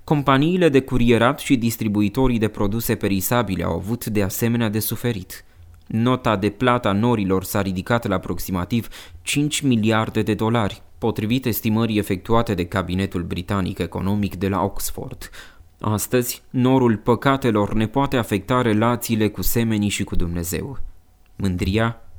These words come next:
gelozia, invidia, bârfa, lăcomia, indiferența, pofta rea și ambiția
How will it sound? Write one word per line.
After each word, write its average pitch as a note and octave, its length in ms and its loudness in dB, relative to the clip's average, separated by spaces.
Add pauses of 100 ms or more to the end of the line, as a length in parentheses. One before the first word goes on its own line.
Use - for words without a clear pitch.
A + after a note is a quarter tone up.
(120)
gelozia, G2 720 -2 (260)
invidia, A2+ 720 0 (140)
bârfa, C#3 420 2
lăcomia, A#2+ 920 0
indiferența, G#2 920 -2 (360)
pofta A#2 400 -2
rea G#2 180 0
și - 180 -4
ambiția G2+ 680 -4